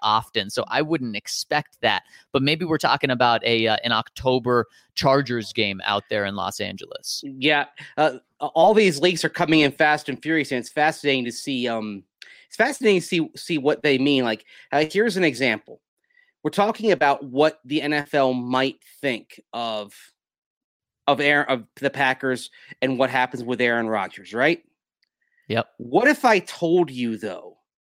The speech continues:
Speaker 2: that the post Drew Brees New Orleans Saints have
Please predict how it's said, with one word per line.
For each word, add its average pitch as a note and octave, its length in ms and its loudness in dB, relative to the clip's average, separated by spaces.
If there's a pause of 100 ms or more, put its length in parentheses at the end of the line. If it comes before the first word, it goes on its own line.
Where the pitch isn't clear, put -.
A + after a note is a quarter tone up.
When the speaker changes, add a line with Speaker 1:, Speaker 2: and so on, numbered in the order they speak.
(260)
Speaker 2:
that C#3+ 460 0 (380)
the D3 400 -6
post - 540 -2 (120)
Drew D3 400 -6
Brees B2 760 -6
New B2 200 -6
Orleans C#3+ 580 0
Saints - 640 -6 (420)
have A#2 460 -2